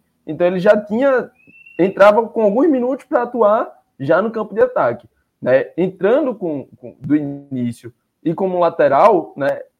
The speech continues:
não dá pra imaginar um Vitor Ferraz, que por, pela imensa qualidade que tem, e isso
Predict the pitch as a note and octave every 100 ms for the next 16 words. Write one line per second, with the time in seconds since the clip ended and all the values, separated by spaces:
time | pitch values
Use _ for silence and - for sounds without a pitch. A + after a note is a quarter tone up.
0 | - D#3+ B3+ G#3+ G#3+ G#3+ F#3 F#3 F3+ E3
1 | F3 F3 F#3 F#3 F#3 F3 C#3+ D3+ F4+ -
2 | _ _ _ D3+ - E3+ E3+ - E3+ F3
3 | F3 _ _ - E3 E3 F3 C#4 B3+ F#3
4 | E3+ D3+ D3 D#3 B2 C#3 G#3+ D#3 C#3 -
5 | C3+ A#2+